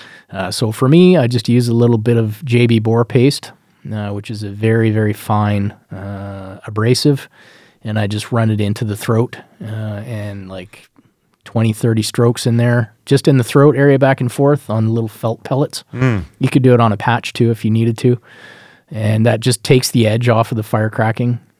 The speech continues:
Speaker 1: and that's generally all you need. Yeah.
Speaker 2: What about, uh, carbon ring?
Speaker 1: A carbon ring. Oh, my favorite carbon ring. <laughs>
Speaker 2: Maybe we tell 'em what it is and
Speaker 1: Yeah. Yeah, so,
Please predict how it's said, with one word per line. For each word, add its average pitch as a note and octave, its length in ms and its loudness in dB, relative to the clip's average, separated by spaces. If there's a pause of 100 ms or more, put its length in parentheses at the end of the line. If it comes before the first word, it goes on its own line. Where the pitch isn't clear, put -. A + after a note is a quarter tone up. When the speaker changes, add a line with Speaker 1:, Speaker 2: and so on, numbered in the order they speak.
Speaker 1:
and G#2 340 -10
that's - 360 -16 (280)
generally F#2 400 -10
all F2 160 -12
you E2 100 -16
need. F2+ 300 -18 (520)
Yeah. F2 80 -20 (580)
Speaker 2:
What E3+ 140 -4
about, F#3+ 380 2
uh, C3 360 4
carbon D#3 340 2
ring? F2+ 200 2 (460)
Speaker 1:
A - 60 -14
carbon B2+ 360 2
ring. G#2 220 2
Oh, G#2+ 120 0
my G2 140 -6
favorite G2+ 420 -14
carbon F#2+ 340 -16
ring. F#2 220 -20
<laughs> - 1300 -4
Speaker 2:
Maybe A#2+ 160 4
we A2+ 80 6
tell C3 220 4
'em B2+ 80 4
what B2 120 6
it A#2+ 100 6
is E3 280 6
and A2 360 2
Speaker 1:
Yeah. C3 160 4 (580)
Yeah, A#2+ 240 -4
so, B2+ 460 4